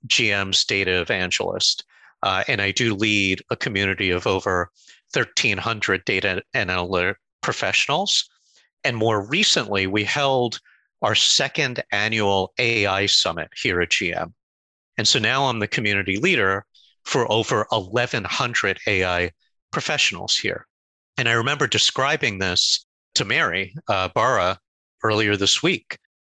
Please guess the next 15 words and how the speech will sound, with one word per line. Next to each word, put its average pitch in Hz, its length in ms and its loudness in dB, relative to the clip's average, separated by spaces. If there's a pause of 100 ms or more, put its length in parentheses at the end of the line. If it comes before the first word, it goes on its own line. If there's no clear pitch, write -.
(160)
We 139 360 0
create 139 640 0
these 110 220 2
communities 113 920 -2 (220)
here 113 220 0
at 101 80 0
G 98 220 2
M 87 280 -2
to - 160 2
share 120 360 2
best 104 300 -2
practices. - 800 -2 (320)
To 147 120 2
your 120 220 2
point, 131 420 0